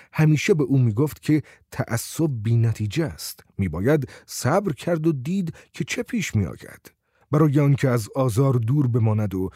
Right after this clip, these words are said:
نامش از یاد گروه‌های فشار و مأموران برود، پس از آنکه دیپلمش را گرفت، به او توصیه کرد که در مالاگا نماند. او به ناوار رفت تا در آنجا به تحصیل یا کار بپردازد،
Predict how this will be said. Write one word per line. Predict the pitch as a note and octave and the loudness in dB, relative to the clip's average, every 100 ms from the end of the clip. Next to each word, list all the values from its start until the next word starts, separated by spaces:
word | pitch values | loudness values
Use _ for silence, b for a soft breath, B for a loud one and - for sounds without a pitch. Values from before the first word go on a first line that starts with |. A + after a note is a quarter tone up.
| B B | B B
نامش | B2+ C3+ D3 C#3+ C#3 - | 2 4 6 4 2 -2
از | - A#2+ G#2+ | -4 -2 0
یاد | C3 D#3 D3 | 2 4 2
گروه‌های | B2 B2+ A#2+ - A#2+ B2 | 0 -2 -2 -4 -6 -4
فشار | - A#2 A2 B2 B2 | -6 -6 -2 0 0
و | A#2+ | -2
مأموران | A#2 A2 A2 A2+ A2+ A2 | -2 -4 -6 -4 -4 -2
برود، | A#2 A#2+ E3 E3 E3+ B B B B | -2 2 2 2 -2 B B B B
پس | F3 D#3 | 0 0
از | A2 | 0
آنکه | C3+ C3+ - | 2 0 2
دیپلمش | A2+ G#2 - A#2 G#2+ - | -2 -2 -2 -2 -2 -4
را | A2+ A2 | -4 -4
گرفت، | G2 B2 D3 C#3+ - | -2 0 0 -2 -4
به | A2 | -6
او | - A#2 | -4 -4
توصیه | A2 G2+ - D#3 | -4 -4 -2 -4
کرد | - D#3 D3 | 0 -2 -2
که | - C#3 C3+ B B B | -2 0 0 B B B
در | A2 | 0
مالاگا | G#2 G2+ G2 E2 A#2 A2+ | 2 2 0 0 0 4
نماند. | A#2 A#2+ E2+ - - - - b b b | 4 2 0 -10 -20 -20 -20 b b b
او | G#3+ | 0
به | F3 F#3+ | 2 4
ناوار | E3+ D3+ C#3+ E2 | 4 2 0 -2
رفت | D#2+ D#2 - | -8 -12 -6
تا | A#2+ A#2 | -2 0
در | A2+ B2 | 0 0
آنجا | C3 A#2+ D#3+ D#3 B B | 2 2 2 0 B B
به | C3 | -4
تحصیل | C3 C3 - - D3 D#3+ C#3+ A#2+ | -2 -2 -4 -8 -6 -2 -2 0
یا | C3+ C3+ B B | 0 0 B B
کار | - C#3+ F#2 | 0 0 0
بپردازد، | F2 - - - - - - | -4 -6 -10 -10 -14 -16 -18